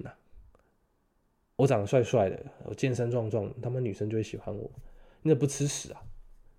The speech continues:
啊？你有趣吗？我就会发现这边欧洲女生就是喜欢有趣，不要说欧洲女生，我觉得女生都喜欢有趣，不要给人家压力，relax，chill，that's it。所以你在 Google、Amazon 工作，你，你觉得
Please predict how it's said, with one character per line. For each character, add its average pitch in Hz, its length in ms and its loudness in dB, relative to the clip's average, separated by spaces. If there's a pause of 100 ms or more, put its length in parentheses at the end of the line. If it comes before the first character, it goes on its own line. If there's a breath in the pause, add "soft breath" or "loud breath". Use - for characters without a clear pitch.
(520)
啊？ 135 220 2 (560)
你 110 100 0
有 120 160 6
趣 - 200 0
吗？ 131 160 0 (680 soft breath)
我 131 100 8
就 190 100 12
会 202 60 12
发 175 180 6
现 180 220 6
这 196 160 6
边 175 140 8
欧 190 160 12
洲 196 180 12
女 107 140 6
生 131 160 2
就 143 80 2
是 143 80 2
喜 - 160 -4
欢 113 160 2
有 113 160 0
趣， - 320 -6 (180)
不 147 80 6
要 185 80 10
说 196 140 8
欧 185 100 10
洲 185 100 4
女 127 120 4
生， - 100 4
我 110 60 0
觉 127 120 2
得 175 60 6
女 120 120 2
生 120 180 -2
都 123 100 0
喜 - 140 -8
欢 - 80 -6
有 - 180 -6
趣， - 260 -8 (500 soft breath)
不 - 60 0
要 185 60 6
给 123 140 0
人 95 40 0
家 104 120 4
压 104 220 2
力， 104 120 -6 (540)
relax，chill，that's - 2000 -2
it。 - 60 -8 (2000 soft breath)
所 254 160 10
以 - 20 12
你 151 140 10
在 185 160 8
Google、 190 340 10
Amazon 127 300 4
工 123 100 6
作， 123 100 0
你， 120 120 2
你 120 260 2
觉 147 220 6
得 190 300 10